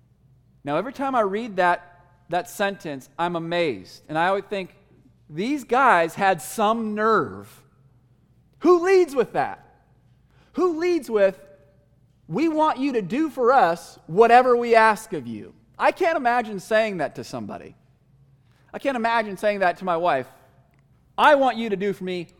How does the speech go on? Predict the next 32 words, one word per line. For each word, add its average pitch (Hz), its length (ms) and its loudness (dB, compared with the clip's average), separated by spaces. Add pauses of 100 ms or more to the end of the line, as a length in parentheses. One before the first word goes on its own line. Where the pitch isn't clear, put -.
(340)
whatever 262 380 4
I 214 140 8
ask 156 360 0
of 104 80 -14
you." 92 220 -18 (960)
Or 214 100 -2
I 226 40 0
just 214 100 -8
try 262 80 0
to 233 60 -2
think 233 220 -10
if, 185 80 -8
like, 180 200 -4
my 240 100 -4
kids 247 360 -8
approached 170 340 -6
me 143 100 -8
in 120 60 -8
that 117 160 -8
way. 98 280 -14 (420)
Imagine 240 300 -2
one 233 100 -6
of 220 40 -6
my 196 100 -2
kids 214 260 -4
came 196 100 -8
up 180 100 -4
to 170 60 -14
me 175 60 -8
and 160 100 -10
said, 156 440 -4
"Dad, 247 340 2